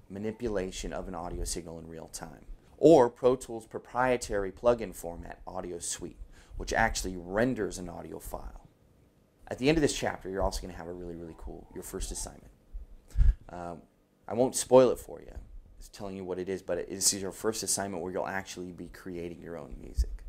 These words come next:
So it's very, very exciting. Hopefully at this point you've taken advantage of all the resources that we have available,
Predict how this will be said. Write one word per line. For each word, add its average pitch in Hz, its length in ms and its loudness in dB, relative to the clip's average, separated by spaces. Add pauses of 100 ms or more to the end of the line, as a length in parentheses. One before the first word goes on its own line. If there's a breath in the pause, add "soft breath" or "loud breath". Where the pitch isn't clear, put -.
So - 160 -10
it's 80 120 -10
very, 101 220 4
very 92 200 0
exciting. 85 420 -8 (240 loud breath)
Hopefully 101 260 2
at 92 120 0
this 95 140 -4
point 101 200 -2
you've - 100 -8
taken 95 260 -6
advantage 90 400 -8
of 82 60 -10
all 87 120 -4
the 85 80 -10
resources 92 500 -6
that 85 100 -6
we 87 100 -4
have 87 160 -6
available, 85 520 -4